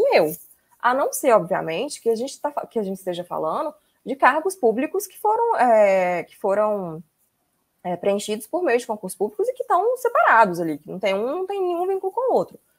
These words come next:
Eu tenho ali, tipo, é, um juiz que é ca-, a, tipo, sei lá, que é irmão de um promotor, que é irmão de um assessor, enfim.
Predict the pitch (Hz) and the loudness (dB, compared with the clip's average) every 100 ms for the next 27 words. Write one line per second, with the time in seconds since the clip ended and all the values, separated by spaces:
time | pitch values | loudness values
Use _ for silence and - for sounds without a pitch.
0 | _ _ _ 175 202 185 202 190 175 - | _ _ _ -8 -4 -2 -2 -2 -4 -6
1 | 170 160 160 156 _ _ _ _ 170 175 | -6 -4 -6 -8 _ _ _ _ -8 -4
2 | 170 170 175 190 196 180 240 - - 185 | -4 -4 -4 -2 0 0 -2 -6 0 4
3 | 175 196 247 202 175 170 160 151 156 - | 4 2 0 -2 -2 -4 -4 -6 -10 -20
4 | _ - 190 151 151 _ _ _ _ _ | _ -6 -4 -4 -6 _ _ _ _ _
5 | _ _ 180 160 170 185 175 180 190 170 | _ _ 0 0 2 4 4 0 2 4
6 | 170 240 247 196 196 190 165 147 170 214 | 6 4 0 0 -2 -2 -4 4 6 6
7 | - - 151 180 165 175 233 196 190 190 | 4 -4 -4 0 0 2 0 0 -2 -2
8 | 220 160 175 180 170 196 | -4 0 2 2 -2 -6